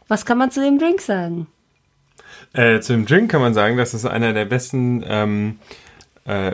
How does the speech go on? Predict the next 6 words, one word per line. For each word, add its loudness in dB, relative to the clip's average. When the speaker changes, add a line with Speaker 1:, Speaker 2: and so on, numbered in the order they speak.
Speaker 2:
Revive 2
Corps -4
oder -4
H-, -10
Anti-Hangover 0
oder -2